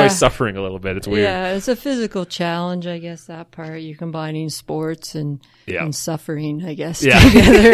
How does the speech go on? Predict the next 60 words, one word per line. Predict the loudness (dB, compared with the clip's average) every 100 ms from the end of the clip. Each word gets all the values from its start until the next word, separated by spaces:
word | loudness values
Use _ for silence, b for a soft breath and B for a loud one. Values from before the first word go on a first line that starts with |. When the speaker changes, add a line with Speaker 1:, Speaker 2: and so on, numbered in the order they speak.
| 6
Speaker 2:
in |
one | 4 0 2
Speaker 1:
<laughs> | -2 -2 -12 -10 -10 -10
Speaker 2:
fun | -16 -20 -14 -10 -8 -8
time. | -10 -10 -10 -10 -8
Speaker 1:
Yeah. | -4 -2 0 0
Speaker 2:
Yeah. | 0 0 2
<laughs> |
Speaker 1:
I | 2
love | 4 0
it, | -2
though, | -6 -10
'cause | -8 -8
it's | -4
just, | -4 -4 -4
I |
don't | 0
know, | 2
it's | 0 -2
just | -4
something | -4 -6 -8
about | -6 -6 -6
the, | -6 -4 -6 -6
like, | -10 -10
the | -10
mental | -8 -8 -10
fortitude | -10 -8 -6 -6 -10
it | -10
takes | -10 -10 -10
to |
get | -10 -10
through | -10 -8
that | -8
kind | -8 -12
of |
stuff | -10 -8 -8
and | -8
then | -8
accomplishing, | -10 -8 -6 -6 -8 -10 -12
like, |
when | -14
you | -10
do | -10
finally | -6 -6 -6 -8
get | -12
it | -12 -10
done | -8 -8
at |
the | -10
end | -14
of | -12
the |
day. | -12 -12
Like, | -8
I | -6
remember | -6 -6 -2 -4 -4 B B B B B
I | -4
had | -4 -2
one, | -4 -4 -6 -8
uh, | -8 -8